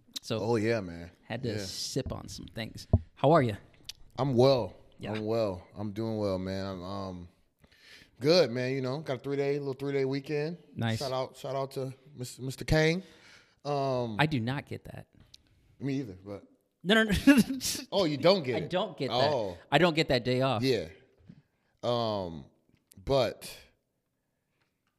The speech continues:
Speaker 2: yeah, man, you know, just, I'm good. It's busy, bus-, it was a busy week. It's been a busy month. Basketball is in full effect for me, so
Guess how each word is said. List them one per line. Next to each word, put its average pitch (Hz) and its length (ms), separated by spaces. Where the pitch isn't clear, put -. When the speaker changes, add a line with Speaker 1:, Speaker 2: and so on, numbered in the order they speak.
Speaker 2:
yeah, 165 200
man, 143 400
you 143 120
know, 139 180
just, 135 260
I'm 117 160
good. 127 320
It's 101 160
busy, 120 360
bus-, 117 220
it 104 60
was 113 120
a 101 40
busy 113 240
week. 117 360
It's 110 120
been 104 160
a 95 40
busy 98 300
month. 110 600
Basketball 110 800
is 98 200
in 98 180
full 113 260
effect 113 320
for 117 120
me, 117 200
so 98 320